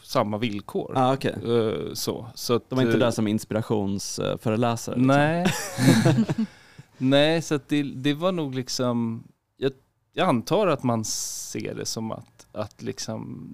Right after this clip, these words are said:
Speaker 1: det är två sidor av samma mynt, liksom.
Speaker 2: Ja.
Speaker 1: Vilket känns som att det är ju en grej vi har pratat om en del, att, eh, är du övervakad liksom med digital teknik in i ett lager eller
Speaker 2: Mm.
Speaker 1: ute på en gata med din mobiltelefon?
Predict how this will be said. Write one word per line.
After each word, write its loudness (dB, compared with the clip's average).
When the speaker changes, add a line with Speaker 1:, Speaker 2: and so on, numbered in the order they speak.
Speaker 1:
det -2
är -4
två -6
sidor -6
av -12
samma -6
mynt, -6
liksom. 0
Speaker 2:
Ja. 4
Speaker 1:
Vilket -4
känns -2
som -4
att -8
det -2
är 2
ju 0
en -2
grej -4
vi -6
har -6
pratat -2
om -6
en -6
del, -6
att, -18
eh, -6
är 6
du 4
övervakad 0
liksom -4
med -2
digital -2
teknik -6
in -2
i -4
ett -6
lager -2
eller 2
Speaker 2:
Mm. 0
Speaker 1:
ute -8
på -8
en -6
gata -4
med -6
din -6
mobiltelefon? -8